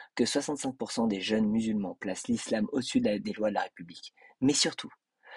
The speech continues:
que certains musulmans préfèrent s'insurger des personnes qui dénoncent les problèmes de l'islam en France au lieu de s'opposer très fermement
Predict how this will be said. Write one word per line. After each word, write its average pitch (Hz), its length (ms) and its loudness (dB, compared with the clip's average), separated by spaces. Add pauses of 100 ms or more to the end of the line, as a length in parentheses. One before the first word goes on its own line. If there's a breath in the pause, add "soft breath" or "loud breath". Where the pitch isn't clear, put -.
(160 loud breath)
que 110 80 0
certains 170 360 0
musulmans 139 440 2
préfèrent - 440 -8
s'insurger 131 520 2
des 101 100 2
personnes - 400 0
qui 82 160 -2
dénoncent 120 500 6
les - 100 -6
problèmes 127 380 4
de 110 80 4
l'islam 117 380 0
en 104 60 -2
France 120 320 -4 (340 loud breath)
au 123 100 4
lieu 120 200 10
de 113 100 0
s'opposer 110 420 0
très - 240 0
fermement 120 640 0